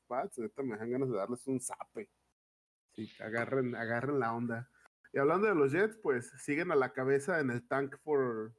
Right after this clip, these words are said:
for Trevor. <laughs> Eh, que hubieran, que hubieran perdido este partido, le hubiera hecho bastante interesante, porque entonces los Jaguars hubieran tomado el control de, del first pick y tiene, tenían el, o bueno, tienen el,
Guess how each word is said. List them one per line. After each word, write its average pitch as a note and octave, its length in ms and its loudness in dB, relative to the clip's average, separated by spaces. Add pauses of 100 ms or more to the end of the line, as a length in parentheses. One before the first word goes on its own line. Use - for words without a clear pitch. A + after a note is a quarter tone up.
for A#2 200 -8
Trevor. E3+ 380 2 (300)
<laughs> - 280 -8 (600)
Eh, A#2 400 0 (160)
que C#3+ 80 0
hubieran, D3 340 2
que C#3+ 100 -4
hubieran C#3+ 280 2
perdido C#3+ 280 2
este C#3 200 -4
partido, C#3 360 -2
le C3+ 80 0
hubiera C3 160 2
hecho C3+ 180 -2
bastante C3 360 -6
interesante, B2 500 -6
porque B2 280 -8
entonces B2 360 -6
los B2 240 -4
Jaguars D3 400 0
hubieran C3 300 0
tomado A#2+ 300 -2
el C#3 120 -2
control A#2 440 -8
de, C3+ 340 0 (540)
del B2 200 2
first C#3+ 380 0
pick G3+ 400 -2
y F#3 260 -6 (280)
tiene, B2+ 280 0
tenían B2 360 -2
el, A#2 260 0
o A2 100 -2
bueno, A#2+ 280 -2
tienen B2+ 300 0
el, G2+ 440 -4